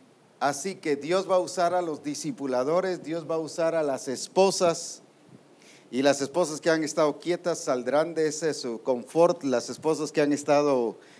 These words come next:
en cero saldrán de ese su, ¿qué? Su área de confort. El, el Espíritu Santo las va a mover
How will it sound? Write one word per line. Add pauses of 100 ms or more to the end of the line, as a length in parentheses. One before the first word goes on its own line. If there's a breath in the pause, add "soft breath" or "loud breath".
(140 loud breath)
en
cero
saldrán
de
ese
su,
¿qué?
Su (320 loud breath)
área
de
confort.
El,
el
Espíritu
Santo
las
va
a
mover